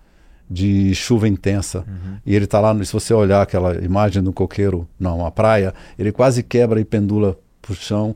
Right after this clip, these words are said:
Speaker 2: Sim.
Speaker 1: quase quebra, pendula pro outro lado, mas ele não muda de posição, mas ele é altamente flexível, mas ele não muda de posição, mas ele quase quebra.
Speaker 2: Uhum.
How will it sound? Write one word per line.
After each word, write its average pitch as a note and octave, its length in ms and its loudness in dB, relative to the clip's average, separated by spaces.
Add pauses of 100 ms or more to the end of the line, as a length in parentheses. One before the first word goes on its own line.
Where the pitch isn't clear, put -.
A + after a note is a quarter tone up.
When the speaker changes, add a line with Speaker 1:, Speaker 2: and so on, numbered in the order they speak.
(100)
Speaker 2:
Sim. G2 140 -10
Speaker 1:
quase A#2 280 2
quebra, A2 300 2
pendula G2+ 380 0
pro G2 80 -2
outro F#2+ 180 -2
lado, G#2+ 180 2
mas G#2 220 2
ele A2 160 4
não B2 240 6
muda A#2+ 400 6
de G2 120 0
posição, G2 460 0
mas G2+ 160 2
ele G2 120 4
é - 20 4
altamente C#3+ 320 0
flexível, F2+ 580 -4
mas F2 160 -4
ele G2+ 140 -2
não D#3+ 160 0
muda A#2+ 260 2
de F#2 80 0
posição, F2 320 -6
mas G#2+ 120 0
ele D3+ 100 -2
quase B2+ 300 -4
quebra. E2+ 440 -4
Speaker 2:
Uhum. F#2 340 -12